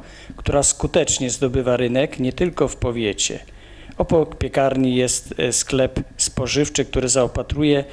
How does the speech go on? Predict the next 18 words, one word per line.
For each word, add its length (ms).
e, 200
w 60
artykuły 540
spożywcze, 840
e, 260
ludność 840
tej 200
części, 640
e, 40
wsi 280
naszej. 380
Cegielnia 800
to 100
największy 680
w 60
miejscowości 720
zakład 480
produkcyjny. 800